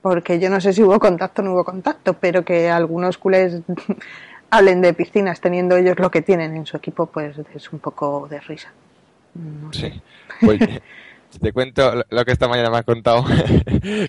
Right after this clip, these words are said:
Speaker 2: esta mañana me han llegado a decir que Bale es malo y que se ha pagado una millonada por él. Y yo qué sé, si me lo dices después de un partido que no ha hecho nada, pero yo qué sé, el partido que hizo ayer. <laughs>
Speaker 1: Hombre, no, nosotros podríamos hacer como el Barça y decir que ha costado,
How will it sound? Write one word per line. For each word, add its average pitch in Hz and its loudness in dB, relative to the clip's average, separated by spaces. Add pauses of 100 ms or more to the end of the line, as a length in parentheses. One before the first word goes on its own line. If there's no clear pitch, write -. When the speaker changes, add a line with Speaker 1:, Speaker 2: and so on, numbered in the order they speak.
(120)
Speaker 2:
esta 123 2
mañana 123 2
me 120 -2
han 117 -6
llegado 117 2
a - 4
decir 117 -2
que 98 0
Bale 113 4
es 113 0
malo 117 0 (280)
y 107 -2
que 98 2
se - 4
ha 113 2
pagado 117 2
una 120 0
millonada 110 0
por 110 2
él. 110 2
Y 82 -18 (400)
yo 110 -2
qué 113 0
sé, 110 0
si 92 -12
me 92 -8
lo 95 -2
dices 104 -2
después 123 2
de 123 4
un 117 -2
partido 123 0
que 120 -4
no 120 -4
ha - -2
hecho 120 -4
nada, 127 -8
pero 80 -10 (160)
yo 101 -4
qué 104 -2
sé, 101 -12 (240)
el - -16
partido 117 0
que 127 2
hizo 127 2
ayer. 120 2 (340)
<laughs> - -4 (640)
Speaker 1:
Hombre, 233 6
no, 208 4 (360)
nosotros 196 0
podríamos 220 4
hacer 196 2
como 185 2
el 180 0
Barça 202 4
y 196 6
decir 185 4
que - 2
ha 202 4
costado, 202 6